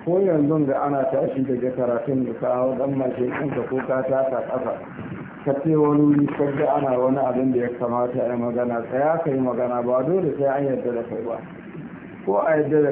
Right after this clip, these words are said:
kai, ko ka a yarda da kai dai, in dai kai abin da Allah ya sa ka, ka gama aikin ka. Saboda haka, tsaya ka yi magana, in ka yi magana ka ƙare sai ka wuce. In Allah ya nuhi a karɓi magana ka karɓa aka yi.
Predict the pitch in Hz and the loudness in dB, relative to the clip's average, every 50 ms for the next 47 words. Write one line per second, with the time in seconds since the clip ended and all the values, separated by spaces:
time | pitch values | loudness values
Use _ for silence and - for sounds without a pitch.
0 | 139 139 131 131 139 160 170 170 185 185 170 156 151 147 143 143 143 135 131 127 | 2 0 -2 0 0 -2 -2 0 0 0 2 2 2 2 2 2 2 2 0 0
1 | 123 127 123 123 123 123 123 131 151 165 160 175 170 165 170 170 165 165 - 135 | 0 0 0 0 2 2 2 2 2 2 2 2 0 0 0 0 0 0 0 0
2 | 135 139 147 143 135 131 127 127 131 135 135 123 123 120 123 123 123 117 113 113 | 2 2 2 2 4 2 2 2 2 2 0 0 0 0 -2 -2 -2 -4 -4 -2
3 | 117 120 117 117 117 - 127 131 131 131 139 131 123 113 110 110 113 110 - 113 | -2 -4 -4 -4 -4 -2 -2 -2 0 0 0 0 0 -2 -2 -2 -4 -4 -4 -6
4 | 101 - - - - - - - 98 95 92 90 - - - - - - - - | -6 -6 -8 -10 -12 -12 -12 -12 -12 -12 -12 -12 -12 -12 -12 -12 -12 -12 -12 -12
5 | - - - - - - 165 160 165 156 147 147 143 143 143 139 131 127 123 123 | -12 -12 -12 -10 -6 -2 0 0 2 2 2 2 2 0 0 0 0 0 0 0
6 | 135 135 139 147 160 160 - 160 143 139 139 139 131 120 127 131 131 123 117 117 | 0 0 2 2 0 0 0 2 2 2 2 2 0 0 0 0 0 -2 -2 -2
7 | 123 - 151 143 143 143 151 151 151 151 147 139 127 131 143 147 143 131 117 113 | -2 -2 -2 -2 0 0 2 2 2 2 2 0 0 0 0 0 0 0 0 -2
8 | 113 107 - - - - - - - - 135 135 131 - 143 147 151 151 147 131 | -4 -6 -8 -12 -14 -14 -14 -14 -10 -6 -4 -4 -4 -2 0 0 2 2 2 2
9 | 120 113 - - 139 143 131 - - 123 117 117 117 - 113 113 - - - - | 0 -2 -2 -2 -2 -2 -2 -2 -2 -2 0 0 -2 -2 -4 -6 -6 -6 -4 -4
10 | 143 139 151 147 147 156 160 156 151 143 127 127 127 131 135 139 139 135 127 117 | -2 -2 0 0 0 0 0 2 2 2 2 2 2 2 2 2 2 0 0 2
11 | 120 127 131 131 131 - - - - - 120 110 110 127 120 120 131 151 147 131 | 2 2 2 2 0 -2 -6 -10 -8 -6 -6 -4 -4 -4 -4 -2 0 0 0 0
12 | 127 117 131 131 127 120 - 117 110 - - 135 135 131 135 131 131 120 123 135 | -2 -2 -2 -2 -2 -4 -4 -6 -6 -4 -2 -2 0 0 0 0 0 0 0 -2
13 | - 113 - 123 - | -2 -4 -4 -4 -6